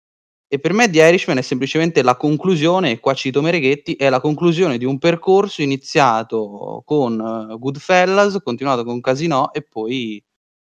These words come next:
eh, conclusosi con questo terzo capitolo di un'ideale trilogia, che se vogliamo è una tetralogia se aggiungiamo,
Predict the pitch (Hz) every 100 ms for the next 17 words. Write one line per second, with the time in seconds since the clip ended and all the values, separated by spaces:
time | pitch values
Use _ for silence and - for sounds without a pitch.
0 | _ 131 - 135 131 139 131 135 139 120
1 | 113 - 117 135 131 - - 113 127 131
2 | 131 117 113 120 123 117 131 135 123 120
3 | 127 139 131 151 170 175 190 _ _ _
4 | - - 113 120 135 131 127 123 123 131
5 | 127 127 135 120 - 117 117 123 123 123
6 | 127 123 113 107